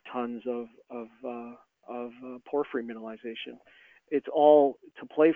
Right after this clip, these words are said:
for. It's all gotta be drilled and proven up. It's too early, certainly,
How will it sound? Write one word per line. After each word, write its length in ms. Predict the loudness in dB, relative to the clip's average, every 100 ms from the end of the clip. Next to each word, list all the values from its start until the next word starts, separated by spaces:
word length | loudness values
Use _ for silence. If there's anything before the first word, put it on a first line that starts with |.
| 0
for. 320 | -4 -4 -8
It's 180 | -12 -6 0
all 220 | 2 2
gotta 200 | 0 -2
be 160 | -4 -6 -2
drilled 280 | 0 0
and 140 | -4 -10
proven 360 | -8 -8 -8
up. 180 | -10 -10 _ _ _ -20 -12
It's 140 | -12 -12 -4
too 180 | 0 2
early, 300 | 2 0 -2 -6
certainly, 400 | -8 -6 -12